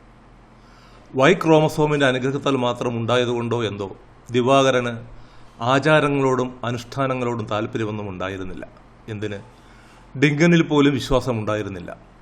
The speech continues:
തെക്കേപ്പറമ്പിൽ തീക്കൊള്ളി മോഹം പുനഃപ്രക്ഷേപണം ചെയ്ത ഒരു സന്ധ്യയ്ക്ക് മാതാപിതാക്കളുടെ മുഖത്ത് നോക്കി അവൻ തൻ്റെ തീരുമാനം വെളിപ്പെടുത്തി.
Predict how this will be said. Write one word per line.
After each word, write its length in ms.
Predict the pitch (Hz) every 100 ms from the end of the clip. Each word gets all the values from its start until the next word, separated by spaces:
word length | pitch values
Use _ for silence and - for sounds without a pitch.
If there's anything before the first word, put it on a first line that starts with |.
| - - - - - - - - - - -
തെക്കേപ്പറമ്പിൽ 600 | 156 190 175 175 170 165 165
തീക്കൊള്ളി 420 | 147 147 165 165 156
മോഹം 240 | 143 151 123
പുനഃപ്രക്ഷേപണം 720 | 139 143 139 - 143 131 135
ചെയ്ത 160 | 131 123 123
ഒരു 100 | 123
സന്ധ്യയ്ക്ക് 440 | 123 113 120 113 95 82 - - - - - - - -
മാതാപിതാക്കളുടെ 800 | 120 131 147 143 139 143 139 123 120
മുഖത്ത് 300 | 113 - 143 120
നോക്കി 280 | 113 117 110 110 113
അവൻ 140 | 110 117
തൻ്റെ 180 | 110 117 113
തീരുമാനം 460 | 107 113 113 110 98
വെളിപ്പെടുത്തി. 440 | 95 98 87 82